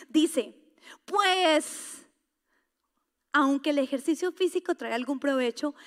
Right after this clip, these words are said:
la piedad es útil para todo, ya que incluye una promesa no solo para la vida presente, sino también para la venidera". Tener equilibrio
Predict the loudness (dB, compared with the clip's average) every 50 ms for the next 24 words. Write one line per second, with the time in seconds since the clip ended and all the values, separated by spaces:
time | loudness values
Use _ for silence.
0 | -20 -18 _ -6 -4 -4 -4 -6 -8 -8 -8 -8 -8 -6 -4 -4 -2 0 0 -2
1 | -2 -4 -6 -8 -12 _ _ -20 -20 -12 _ -6 -4 -4 -6 -6 -4 -2 -2 -2
2 | -2 -6 -4 -4 -2 -4 -4 -4 -6 -8 -8 -6 -6 -6 -6 -8 -8 -10 -14 -20
3 | -10 -4 -2 -2 0 0 0 -2 -2 -2 -4 -6 -4 0 2 2 2 2 2 2
4 | 0 0 -2 -2 -2 -2 -4 -2 -4 -4 -6 -4 -4 -4 -4 -4 -6 -4 -2 -2
5 | 0 0 0 -2 -2 -4 -4 -4 -4 -4 -4 -4 -4 -6 -4 -4 -4 -4 -4 -6
6 | -6 -8 -8 -8 -6 -6 -6 -6 -6 -8 -10 -10 -8 -6 -4 -4 -4 -4 -6 -4
7 | -4 -2 -2 0 -2 -4 -6 -8 -14 -20 _ _ _ _ -8 -4 -2 0 0 0
8 | 0 -2 -4 -8 _ -14 -12 -12 -12 -10 -12 -14 -14 -14 -14 -16 -18 -20 _ _
9 | _ _ _ _ _ _ _ _ _ _ _ _ _ _ _ _ _ _ -20 -20
10 | -20 _ _ 0 0 0 0 -2 -2 -2 -2 0 0 0 -2 -2 -4 -8 _ _
11 | _ _ -8 -8 -8 -6 -8 -10 -10 -6 0 2 2 2 2 0 -4 -6 -6 -8